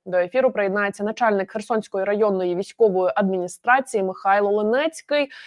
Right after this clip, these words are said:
Мене звати Анастасія Друсінова, і ми починаємо наш ефір. Ну і перед цим закликаю всіх, хто дивиться зараз трансляцію, пишіть свої питання у коментарі, будемо на них відповідати.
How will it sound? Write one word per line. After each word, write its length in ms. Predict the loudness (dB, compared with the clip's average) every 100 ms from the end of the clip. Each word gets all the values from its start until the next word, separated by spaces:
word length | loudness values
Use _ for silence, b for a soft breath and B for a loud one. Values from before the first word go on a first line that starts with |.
| B 0
Мене 180 | 2
звати 260 | 4 2 2
Анастасія 580 | -2 -2 -6 -2 0 2
Друсінова, 720 | 0 -2 -2 0 2 4 2
і 140 | 4
ми 120 | 0 0
починаємо 720 | -4 -4 -2 0 0 0 0
наш 400 | 0 -2 -6 -4
ефір. 400 | -4 2 0 0 _
Ну 140 | 2 2
і 140 | 0
перед 320 | -2 -4 -2
цим 180 | 0 2
закликаю 540 | 0 -2 0 2 2
всіх, 260 | 0 -6 -8
хто 140 | -4
дивиться 600 | 0 2 2 0 -2 -2 -2 B B -6
зараз 380 | 4 4 4 -2
трансляцію, 800 | -4 -2 0 0 0 2 2 2
пишіть 420 | -2 -4 -4 -6
свої 260 | -4 -4
питання 500 | -4 -4 -2 0 -2
у 120 | -2 -4
коментарі, 540 | -4 -8 -2 0 0
будемо 420 | -2 -2 -2 -2
на 100 | 0
них 340 | 0 0 -4 -4
відповідати. 840 | -4 -4 -4 -2 0 0 0